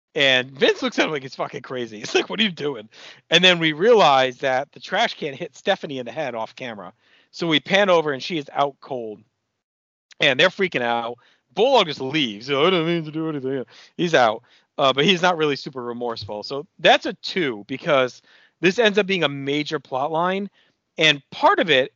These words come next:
is because this is the final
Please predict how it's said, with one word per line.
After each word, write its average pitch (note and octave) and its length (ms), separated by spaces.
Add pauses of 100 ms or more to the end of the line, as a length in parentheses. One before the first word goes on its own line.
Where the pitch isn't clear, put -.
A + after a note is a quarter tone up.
is D#3+ 160
because D3 760 (440)
this D#3 360
is G3 200
the F3 140
final F#3+ 760